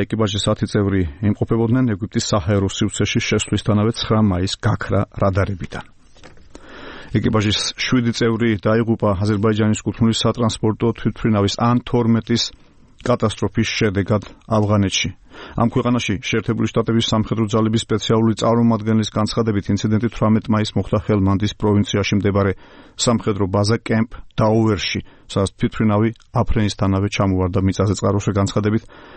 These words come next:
აფრენის დროს თვითმფრინავს ერთ-ერთი ფთა მოწყდა, თუმცა ავიაკატასტროფა არ უნდა იყოს მომხდარი საომარი ჩარევის შედეგად. ეკიპაჟის წევრები და მცოცქვად გადარჩენილი ორი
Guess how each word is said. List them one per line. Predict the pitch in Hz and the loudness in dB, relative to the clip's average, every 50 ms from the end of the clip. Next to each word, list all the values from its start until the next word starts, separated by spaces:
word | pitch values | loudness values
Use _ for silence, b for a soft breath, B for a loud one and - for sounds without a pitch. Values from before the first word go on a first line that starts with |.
| B B B | B B B
აფრენის | - 110 - - 113 110 101 - | -2 0 0 2 0 0 0 0
დროს | - 117 - - | -2 -4 -2 -2
თვითმფრინავს | 120 98 - - 113 110 113 - - | -2 -2 -2 0 0 0 0 -2 -4
ერთ-ერთი | - 113 110 101 - - 98 - - - 104 101 - | -2 -2 -2 -2 -2 -4 -4 -4 -2 -2 -2 -2 -2
ფთა | - - - - 107 101 95 92 | -4 -8 -4 -2 0 2 2 2
მოწყდა, | 95 98 104 - - - 113 113 117 - | 2 2 0 0 -2 -2 -2 -2 0 0
თუმცა | - 104 - - 117 101 | 0 0 0 0 0 0
ავიაკატასტროფა | 95 95 95 - 98 - - - - 98 - - 104 101 101 B B B B B B B | 0 0 0 -2 -2 -2 -2 -2 -2 -4 -2 0 0 0 -2 B B B B B B B
არ | - 101 104 107 110 107 - - - 95 | 0 0 2 0 0 -4 -6 -4 0 2
უნდა | 98 95 95 95 95 - | 2 2 2 2 0 0
იყოს | - - 101 - - | 0 -2 -2 0 0
მომხდარი | 92 92 92 - - 95 101 98 | -2 -2 -2 -2 -2 0 0 0
საომარი | - - 104 98 92 92 92 95 98 95 | 0 2 2 2 2 2 0 0 -2 -4
ჩარევის | - - - 120 98 95 92 90 90 90 - - - - - - | -4 -2 -2 0 0 0 0 0 0 0 -2 -2 -6 -8 -10 -6
შედეგად. | - - 101 95 101 92 95 92 - B B B B | -2 -2 0 0 0 0 0 -2 -2 B B B B
ეკიპაჟის | B 113 104 107 110 110 101 - - | B -2 -2 0 0 0 0 0 0
წევრები | - 107 101 104 95 101 101 | 0 0 0 2 0 0 0
და | 110 | 0
მცოცქვად | 104 - - 104 - - 113 104 - - - | 0 0 -2 -2 -2 0 -4 -4 -4 -6 -10
გადარჩენილი | - - 98 98 98 - - - 98 98 101 104 104 | -4 -2 0 0 0 0 0 0 2 2 2 2 2
ორი | - 113 104 101 98 98 101 | 2 2 2 2 2 2 0